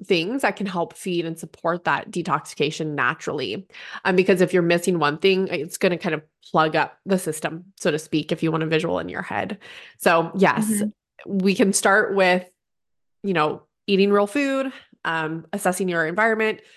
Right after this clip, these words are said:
Speaker 1: reducing, like, what you're using, beauty, cleaning, you name it.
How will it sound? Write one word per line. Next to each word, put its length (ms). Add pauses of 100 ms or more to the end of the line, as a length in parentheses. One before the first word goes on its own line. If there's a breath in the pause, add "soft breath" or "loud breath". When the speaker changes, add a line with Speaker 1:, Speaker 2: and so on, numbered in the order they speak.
(160 soft breath)
Speaker 1:
reducing, 480
like, 160
what 220
you're 100
using, 320
beauty, 460
cleaning, 800
you 120
name 280
it. 240